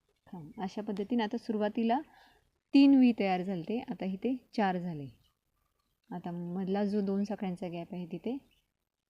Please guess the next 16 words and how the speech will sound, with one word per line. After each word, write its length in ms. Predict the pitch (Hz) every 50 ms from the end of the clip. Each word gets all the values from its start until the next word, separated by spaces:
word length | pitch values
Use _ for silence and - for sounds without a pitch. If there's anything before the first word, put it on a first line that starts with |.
| _ _ -
दोन 400 | 247 214 - 185 180 196 233 285 277 - _ _ _ _ _ _ _ _ _ _
साखळ्या, 500 | - - 247 254 - 214 185 170 185 202 - _ _ _ _ _ _ _ _ _
स-, 500 | _ - 226 202 202 180 175 170 170 170 - -
खांब, 300 | - 247 240 220 214 214 - - _ _ _ _ _ _ _ _ _ _ _ _ - - _ _ _ _ _ _ -
दोन 240 | 208 202 202 196 202
खांब, 460 | - - 214 202 208 220 226 220 190
दोन 280 | 175 160 160 156 156 151
साखळ्या, 600 | - - - 190 208 - - 226 214 220 240 262 240
दोन 300 | 208 190 180 170 165 165 -
खांब. 260 | - 160 139 131 131 - - _ _ _ _ _ _ _ _ _ _ _ _ _ _ _ _ _ _ _ _ _ _ _ _ _ _ _ _ _ _ _ _ _ _ _ _ _ _ _ _ _ _ _ _ _ _ _ _ _ _ _ _ _ _ _ _ _ _ _ _ _ _ _ _ _ _ _ _ _ _ _ _ _ _ _ _ _ _ _ _ _ _ _ _ _ _ _ _ _ _ _ _ _ _ _ _
पुन्हा 280 | - 208 190 190 185 185
सेम 320 | - - - 214 220 220
प्रोसेस, 500 | 208 - 208 208 202 - 247 262 262 -
ती 340 | _ - 220 208 202 190 185 - _ _ -
मधल्या 340 | 202 196 185 190 180 180 196 -
खांबावर 440 | - 196 185 185 185 185 202 233